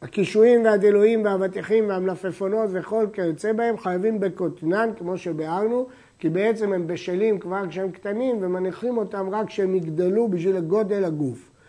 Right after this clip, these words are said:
ושאר הירק שאינו ראוי לאכילה עד שיגדיל, אינו חייב עד שיהיה ראוי לאכילה. אשכול שהגיע בו אפילו יחידי, כלומר, אם אפילו גרגיר יחידי מהאשכול כבר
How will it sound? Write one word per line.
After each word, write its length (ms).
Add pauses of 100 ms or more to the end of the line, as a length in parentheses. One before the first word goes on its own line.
(240)
ושאר 400
הירק 380
שאינו 360
ראוי 260
לאכילה 460
עד 120
שיגדיל, 560
אינו 240
חייב 380
עד 160
שיהיה 260
ראוי 340
לאכילה. 480 (680)
אשכול 540 (100)
שהגיע 680
בו 440
אפילו 800 (100)
יחידי, 680 (640)
כלומר, 420 (380)
אם 180
אפילו 400
גרגיר 680
יחידי 560
מהאשכול 760 (120)
כבר 260